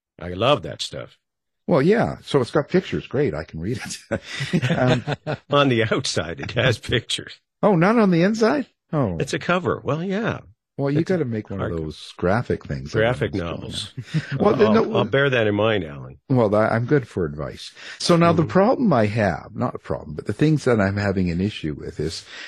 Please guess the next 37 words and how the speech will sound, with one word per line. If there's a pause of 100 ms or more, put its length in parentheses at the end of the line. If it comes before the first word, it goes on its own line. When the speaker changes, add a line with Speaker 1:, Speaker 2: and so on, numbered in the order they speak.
(120)
Speaker 2:
there's
so
many
different
types
of
science
fiction
nowadays.
It
used
to
be
they
were
all
put
in
one
group. (460)
You'd
watch
it
or
you'd
read
it,
and
it
was
kind
of, (520)
the
mind
was (300)
thinking
about